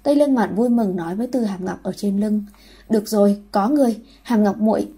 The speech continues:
kiên trì một lát nữa thôi." Nhưng không có ai đáp lại nàng. Tây Lương Mạt cảm thấy trên lưng mình đã hoàn toàn lạnh lẽo. Nàng đỏ vành mắt, vẫn thì thầm, "Hàm Ngọc, chờ một lát, tẩu tẩu sẽ dẫn muội về nhà, dẫn muội đi xem đại phu."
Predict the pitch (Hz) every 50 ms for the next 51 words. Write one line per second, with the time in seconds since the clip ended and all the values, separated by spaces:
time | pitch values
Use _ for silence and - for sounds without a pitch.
0 | _ _ - 254 247 226 214 - 233 208 196 185 185 220 302 311 294 - - 277
1 | 285 285 294 302 - - - _ _ _ _ _ _ _ _ _ - - 226 233
2 | 233 226 214 214 214 208 208 - 277 269 240 208 202 - 226 226 220 202 247 294
3 | - 294 - - 180 190 180 170 165 175 170 - _ _ _ _ _ _ _ _
4 | _ _ - 254 247 226 233 220 208 208 190 202 - - 208 170 - 196 180 185
5 | - 262 226 226 220 208 208 208 196 175 - - 233 269 254 208 185 208 190 170
6 | 170 170 - - - 190 214 226 285 311 302 - - - - - - - 254 254
7 | 247 233 226 226 226 214 190 208 208 190 190 202 285 370 - - - _ - 202
8 | 202 233 254 285 262 196 202 196 202 190 180 175 175 - - - - - _ _
9 | - 226 208 175 175 180 175 175 175 - - _ _ _ _ _ - - 247 226
10 | 202 196 190 202 208 254 339 - - - - - - _ _ - 277 233 - -
11 | 220 190 190 - - 202 226 - 302 302 294 - 190 202 185 180 190 202 196 190
12 | 185 - - _ _ _ _ _ - - - 254 269 254 - 196 190 185 202 196
13 | - - 214 196 196 196 - - - 247 254 254